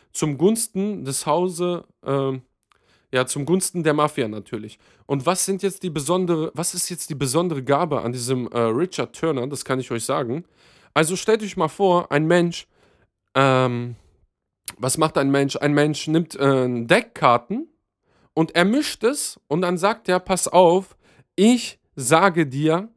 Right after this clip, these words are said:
jetzt mit fünf Personen an Mann, wer gewinnen wird. Und du wirst nicht rausfinden, wie ich das mache." Tatsache, der Mann hat es wirklich drauf. Und jetzt kommt die Höhe. Dann dachte ich mir so, "Ja gut, vielleicht können das auch viele andere." Dann sagt er so, "Pass auf."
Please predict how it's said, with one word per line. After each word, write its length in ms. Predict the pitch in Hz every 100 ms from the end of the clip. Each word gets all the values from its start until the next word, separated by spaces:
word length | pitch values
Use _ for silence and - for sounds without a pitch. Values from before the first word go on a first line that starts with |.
| _ _ _
jetzt 340 | 139 147 139
mit 140 | - -
fünf 280 | 233 240 -
Personen 380 | 175 147 175
an 160 | 156 143
Mann, 300 | 131 151 190
wer 200 | 135 156
gewinnen 460 | 143 147 160 156 113
wird. 360 | 104 95 - _ _ _
Und 320 | 143 139 -
du 320 | 127 185 226
wirst 240 | 156 156 190
nicht 240 | 208 -
rausfinden, 640 | 170 233 226 160 - 170
wie 100 | 120
ich 80 | 107
das 220 | - 160
mache." 360 | 269 262 - - _ _ _ _ _ _
Tatsache, 800 | - 123 113 117 127 - 170 185
der 180 | 147 117
Mann 360 | 113 113 143 131
hat 160 | -
es 160 | 110 -
wirklich 340 | 110 113 160
drauf. 380 | - 107 107 -
Und 120 | 110
jetzt 160 | 156 -
kommt 220 | 226 220
die 120 | 190
Höhe. 360 | 156 110 135 196 _ _ _ _
Dann 140 | 135 151
dachte 220 | 175 -
ich 60 |
mir 120 | 165 156
so, 160 | 156
"Ja 180 | 139 135
gut, 260 | 131 170 135
vielleicht 340 | 139 120 -
können 180 | 151 143
das 160 | 127
auch 100 | 120
viele 260 | - 139 113
andere." 480 | 110 175 117 120 156
Dann 160 | 123 123
sagt 220 | 139 139
er 60 | 135
so, 120 | 143
"Pass 220 | 185 175
auf." 260 | 107 101